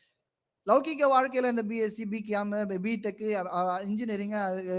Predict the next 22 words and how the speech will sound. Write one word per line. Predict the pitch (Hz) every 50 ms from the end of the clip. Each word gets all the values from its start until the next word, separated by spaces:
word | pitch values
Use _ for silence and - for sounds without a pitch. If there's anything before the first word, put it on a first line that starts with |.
| 180 175 180
எம் | 214 214 220
பி | 233 240
பி | 208 214
எஸ் | 214 208 190 208
படிச்சாக்க | 196 196 196 202 196 - 226 202 190 208 233
இதெல்லாம் | 226 208 208 202 220 220
படிக்க | 185 190 196 214 240
முடியாது | 226 208 185 175 156 143 151 156 151 131 120 - _ _ _ _ _ _ _ _ _ _ _ _ - -
அப்படின்னு | 202 208 202 247 247 269 302 330 330 277 -
சொல்றத | 247 247 240 247 233 262 254 226
முறியடிக்கிறதுக்காக | 208 220 262 320 359 359 370 349 320 294 - 294 262 240 254 254 247 254 277
இத்தனை | 262 - - 233 226
பேர் | 214 226 233
இங்க | 233 214 180
இருக்கா. | 170 156 156 143 - _ _ _ _ _ _ _ _ _ _ _ _ _ _ _ _ _ _ _ _ _ - -
ரெண்டுத்தையும் | 208 262 330 349 381 370 381 370 370 311
படிச்சிருக்கா, | 226 202 175 180 156 - - - _ _ _ _ _ _ _ _ _ _ _ _ _ _ _ _ _ _ _ _ _ _ _ -
ரெண்டுத்தையும் | 208 254 302 320 349 339 349 359 320 240
பிழையற | - 269 302 330 339 349 349 370 359
படிச்சிருக்கா, | 302 277 233 202 208 175 151 143 - - _ _ _ _ _ _ _ _ _ _ _ _ _ _ _ _ _ _ -
ரெண்டுத்தையும் | - 262 330 339 381 381 - 403 453 440 - -
அததுக்கு | 180 202 226 294 339 330 320 254 - 294 269 220